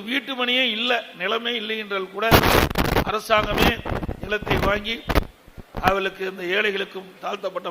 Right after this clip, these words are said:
மக்களுக்கும் அற்புதமான கான்கிரீட் வீடு கட்டி கொடுக்கப்படும் என்ற செய்தி இந்த நேரத்தில் தெரிவித்து,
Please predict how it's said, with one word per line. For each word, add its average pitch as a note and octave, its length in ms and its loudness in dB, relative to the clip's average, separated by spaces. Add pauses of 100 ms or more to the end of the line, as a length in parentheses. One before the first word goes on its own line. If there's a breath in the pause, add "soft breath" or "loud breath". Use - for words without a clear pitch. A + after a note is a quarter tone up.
மக்களுக்கும் F3+ 480 -10
அற்புதமான F#3+ 440 -8 (840)
கான்கிரீட் F#3+ 420 0
வீடு F#3 140 -4 (100)
கட்டி F3+ 200 -6
கொடுக்கப்படும் F3+ 600 -8
என்ற E3 120 -8 (120)
செய்தி G3+ 240 -2
இந்த F3+ 160 -6
நேரத்தில் F#3 440 -4
தெரிவித்து, G#3+ 380 -2